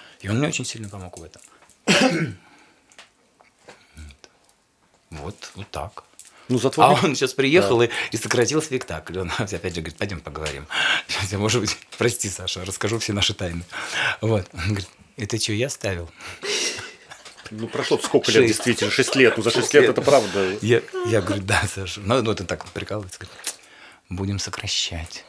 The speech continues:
Speaker 1: Я говорю: "О, слава богу", потому что час пятьдесят, я практически все это время на сцене, у меня только там две больших сцены женские, когда, значит, там я в одной курю, во второй переодеваюсь. Вот, извините за, за такие интимные подробности. Вот.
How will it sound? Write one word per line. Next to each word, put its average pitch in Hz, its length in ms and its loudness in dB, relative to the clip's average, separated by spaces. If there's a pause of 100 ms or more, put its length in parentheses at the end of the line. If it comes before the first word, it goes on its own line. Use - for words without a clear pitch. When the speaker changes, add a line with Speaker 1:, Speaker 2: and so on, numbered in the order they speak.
Speaker 1:
Я 98 60 -8
говорю: 90 200 -2
"О, 87 360 -4
слава 95 360 -4
богу", 90 240 0
потому 82 160 0
что - 100 -2
час 110 220 2
пятьдесят, 113 520 2 (300)
я 104 100 2
практически 101 520 -4
все - 180 -4
это 92 100 -12
время 95 240 0
на 90 80 -2
сцене, 151 260 0
у - 20 0
меня 107 100 0
только 98 180 -8
там 85 220 -4
две 95 120 0
больших 85 340 -6
сцены 147 300 -2
женские, 87 440 -8
когда, 82 240 -10
значит, 85 200 -6
там 85 140 -8
я 95 140 2
в 92 40 2
одной 92 220 0
курю, 143 200 -2
во 117 40 -2
второй 104 240 -4
переодеваюсь. 95 600 -4 (760)
Вот, 85 280 -4
извините 90 440 -6
за, 87 220 -4
за 87 340 -10
такие 85 240 -6
интимные 104 360 0
подробности. 101 600 0 (500)
Вот. 117 340 0